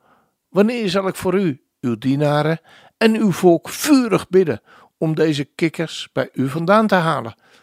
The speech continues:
en uit de huizen uit te roeien, zodat ze alleen in de Nijl overblijven?" Hij zei: "Morgen." Toen zei Mozes:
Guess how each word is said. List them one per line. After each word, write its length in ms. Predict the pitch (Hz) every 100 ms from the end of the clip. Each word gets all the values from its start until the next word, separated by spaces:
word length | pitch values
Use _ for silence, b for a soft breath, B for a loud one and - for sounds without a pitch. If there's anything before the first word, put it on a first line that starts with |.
| b b _
en 340 | 190 208 208 _
uit 360 | 180 165 - -
de 100 | 160
huizen 580 | 131 104 117 120 151 - _ -
uit 240 | - 175 175
te 160 | 156
roeien, 360 | 147 143 120 117 b b b
zodat 300 | - 208 175
ze 220 | - - _
alleen 580 | 143 127 110 110 123 139
in 160 | - 156
de 100 | 147
Nijl 540 | 131 110 113 131 - -
overblijven?" 840 | 202 202 190 170 180 196 185 233 - _ _ _ _ _ _ _ _ _ _ _ _ _ _ _ _ _ _
Hij 160 | -
zei: 360 | 107 123 120 131 _ _ _ _ _ _ _ _ _ _ _ _ _ _
"Morgen." 440 | 120 127 110 - - _ _ _ _ _ _ _ _ _ _ _ _ _ _ _ _ _
Toen 340 | - 233 220 - _
zei 260 | - 160 165
Mozes: 600 | 156 143 139 139 135 -